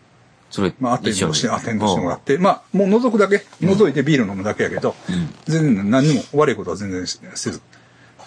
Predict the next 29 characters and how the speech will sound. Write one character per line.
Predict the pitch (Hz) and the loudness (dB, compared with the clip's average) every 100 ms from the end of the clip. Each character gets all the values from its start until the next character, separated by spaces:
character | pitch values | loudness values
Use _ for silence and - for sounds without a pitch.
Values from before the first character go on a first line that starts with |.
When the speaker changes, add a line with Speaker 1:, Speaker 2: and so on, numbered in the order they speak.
| 120 87 - _ | -6 -6 -14 _
Speaker 2:
う | 185 | 2
ん。 | |
で、 | 208 196 - - - - | 4 4 0 -14 -14 -8
行 | 165 | -8
っ | |
て、 | - - 107 90 - _ _ _ _ _ _ _ - - - _ _ _ _ 202 | -8 -2 -2 -2 -10 _ _ _ _ _ _ _ -20 -20 -20 _ _ _ _ -2
う | |
ん。 | 131 - _ _ _ _ _ - | -2 -2 _ _ _ _ _ 2
で | 226 | 4
も | 214 | 6
面 | 277 | 4
白 | - | 2
か | 135 | 0
っ | - | -2
た | |
な、 | 90 | -4
や | |
っ | 120 | -2
ぱ | 113 | -2
り。 | 90 - _ _ - 127 | -4 -14 _ _ -6 0
慣 | 147 | 2
れ | 143 | 2
て | 147 | 0
は | 147 | -2
る | 147 | -4
と | - | -8
い | |
う | - | -8
か。 | 139 | -14